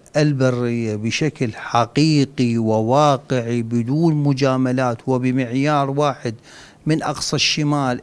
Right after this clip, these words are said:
إلى أقصى الجنوب، سيكون هناك خمسة وعشرين بالمية إضافية ترفد الموازنة.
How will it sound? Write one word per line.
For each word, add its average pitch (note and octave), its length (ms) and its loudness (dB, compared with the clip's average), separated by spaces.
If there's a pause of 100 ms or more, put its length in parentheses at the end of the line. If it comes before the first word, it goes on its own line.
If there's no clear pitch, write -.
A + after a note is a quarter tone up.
إلى E3 160 0
أقصى - 380 -4
الجنوب، D#3 600 0 (460)
سيكون C#3 1000 0
هناك D3 440 0
خمسة E3 540 0
وعشرين C#3 840 0
بالمية C3 640 2 (100)
إضافية E3+ 600 0
ترفد E3 460 -2
الموازنة. A#2+ 760 -2